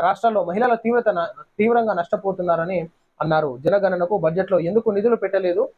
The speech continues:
అని ప్రశ్నించారు. త్వరగా జనగణన చేస్తే రాబోయే బీహార్, తమిళనాడు వంటి రాష్ట్రాల్లో మరింత మంది మహిళలు ఎమ్మెల్యేలు అవుతారని కవిత పేర్కొన్నారు. రాష్ట్ర ప్రభుత్వంపై ఎంఎల్సీ కవిత తీవ్ర విమర్శలు చేశారు. ప్రతి మహిళలకు రెండు వేల ఐదు వందలు ఇస్తామని హామీ అమలు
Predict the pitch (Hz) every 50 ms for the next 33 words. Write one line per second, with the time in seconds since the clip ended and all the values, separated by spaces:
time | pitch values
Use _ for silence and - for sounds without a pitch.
0 | _ _ _ - 202 208 190 180 170 - 190 180 160 175 160 156 151 - 185 214
1 | 226 226 233 196 185 202 226 208 220 214 202 202 185 190 196 185 190 - 214 214
2 | 185 190 196 196 208 202 185 170 165 185 175 170 180 - - - 170 175 185 185
3 | 180 175 170 190 247 - _ _ _ _ - 185 196 180 185 170 196 208 - 233
4 | 226 214 196 165 170 180 233 254 285 277 247 233 226 220 196 175 185 208 214 202
5 | 185 151 - _ _ _ - 180 190 226 247 233 226 208 196 180 175 175 180 175
6 | 170 175 208 190 170 - 160 170 175 180 170 175 160 156 151 - 156 143 143 143
7 | 147 131 131 _ _ _ - - 156 180 180 185 180 175 175 175 175 170 175 170
8 | 170 - 185 208 175 170 208 226 214 - 202 190 190 185 180 185 175 180 - 208
9 | 202 196 180 170 175 208 220 220 196 190 180 - 170 160 151 - 151 156 202 233
10 | - _ _ _ _ - 196 196 226 220 202 196 190 233 247 247 254 254 226 196
11 | 180 185 214 226 233 226 214 202 185 196 202 202 190 185 175 - 196 190 190 170
12 | 147 160 170 175 175 160 156 160 202 202 190